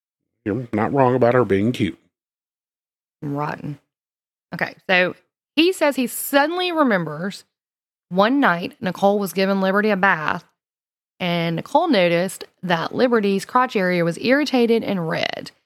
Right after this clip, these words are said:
Speaker 2: And then Nicole had said that she thought that Erin might be molesting Liberty.
Speaker 1: Oh,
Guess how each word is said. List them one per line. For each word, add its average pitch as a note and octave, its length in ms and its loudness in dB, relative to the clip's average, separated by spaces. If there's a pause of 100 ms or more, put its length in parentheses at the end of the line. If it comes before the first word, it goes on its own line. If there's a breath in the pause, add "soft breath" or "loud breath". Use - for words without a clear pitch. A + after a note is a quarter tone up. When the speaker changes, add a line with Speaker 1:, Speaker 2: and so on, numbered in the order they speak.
(240)
Speaker 2:
And E3+ 180 0
then E3 140 0
Nicole A#3 880 0 (460)
had G3+ 120 -6
said F3+ 680 0 (1700)
that F#3 160 -2
she B3+ 160 2
thought G3 460 0
that E3+ 340 0
Erin G3+ 260 2
might F3 220 2
be F#3 100 0
molesting E3+ 600 0
Liberty. - 380 -4 (920)
Speaker 1:
Oh, G#2+ 240 2